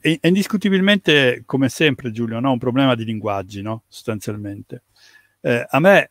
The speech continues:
eh, viene da dire, no? Nasce prima l'uovo o la gallina.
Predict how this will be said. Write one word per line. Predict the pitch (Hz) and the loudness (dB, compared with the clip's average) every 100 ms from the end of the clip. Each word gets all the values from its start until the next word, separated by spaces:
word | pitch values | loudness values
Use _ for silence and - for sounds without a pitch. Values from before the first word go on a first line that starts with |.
| - | -6
eh, | 131 123 120 123 | -8 -8 -10 -8
viene | 120 147 | 0 2
da | 143 | 2
dire, | 127 123 110 | 2 2 2
no? | 110 120 | 0 0
Nasce | 120 127 120 | 0 -2 -4
prima | 131 143 | -4 2
l'uovo | 143 156 | 4 4
o | |
la | 123 | 4
gallina. | 110 107 104 101 98 | 0 -4 -6 -10 -12